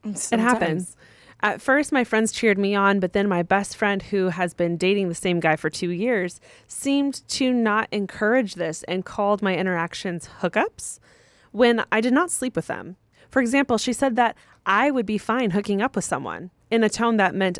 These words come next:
Speaker 1: I would be fine with someone taking advantage of me. I understand that she wants me to be safe, but I want to have the same sort of fun she has, but not in a committed way. My issue is that I want to embrace having fun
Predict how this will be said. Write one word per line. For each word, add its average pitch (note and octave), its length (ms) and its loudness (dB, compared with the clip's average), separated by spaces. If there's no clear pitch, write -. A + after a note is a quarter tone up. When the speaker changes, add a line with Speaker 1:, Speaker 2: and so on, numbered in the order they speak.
Speaker 1:
I F#3+ 120 0
would F#3+ 200 -2
be F#3 120 -8
fine F3 640 0
with F3 220 -4
someone F3 400 -2
taking E3 320 -10
advantage E3+ 380 -2
of C#3+ 120 -10
me. - 260 -16
I G#3 140 2
understand G#3 560 2
that E3 100 -2
she A3 140 -2
wants F#3 240 0
me G3 100 0
to E3+ 80 -6
be E3 120 -6
safe, A#3 500 0
but F#3+ 220 2
I G3 120 2
want G#3+ 240 -2
to G#3 80 -6
have F3+ 280 -4
the F3+ 80 -10
same F#3+ 360 -4
sort F#3+ 260 -2
of F3+ 80 -6
fun G3 360 2
she B3+ 260 -6
has, E3+ 400 -2
but F#3 180 -4
not E3+ 340 -2
in F3+ 120 -6
a F3 40 -6
committed E3+ 460 -8
way. A#3+ 360 0
My C4 120 2
issue C#4+ 320 -2
is F3+ 400 0
that G#3 140 2
I G#3 100 4
want A#3+ 220 0
to B3+ 100 -2
embrace A3+ 440 0
having G3 300 0
fun F3 420 -2